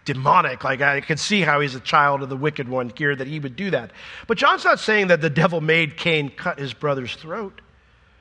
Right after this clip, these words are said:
What John is saying is that our enemy, our enemy who's a liar and a murderer, we studied that the last couple of weeks, that he's a liar and the murderer, and the works he tries to do in us that Jesus came to destroy is to,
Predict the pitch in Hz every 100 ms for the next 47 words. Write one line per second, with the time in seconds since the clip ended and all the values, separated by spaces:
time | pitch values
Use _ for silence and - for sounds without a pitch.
0 | _ - 170 165 208 262 214 - 214 220
1 | 175 160 165 170 170 185 151 196 262 311
2 | 262 - _ _ _ _ _ - - -
3 | 190 190 180 220 240 208 175 165 160 208
4 | 214 180 175 214 160 147 - 185 180 190
5 | 185 180 180 202 175 156 180 180 151 151
6 | 139 147 160 190 165 151 165 190 170 143
7 | 135 180 208 233 196 214 208 208 214 214
8 | 214 220 226 - - - 151 147 185 208
9 | 196 - 196 208 190 185 175 - 190 214
10 | 226 - - 180 175 190 170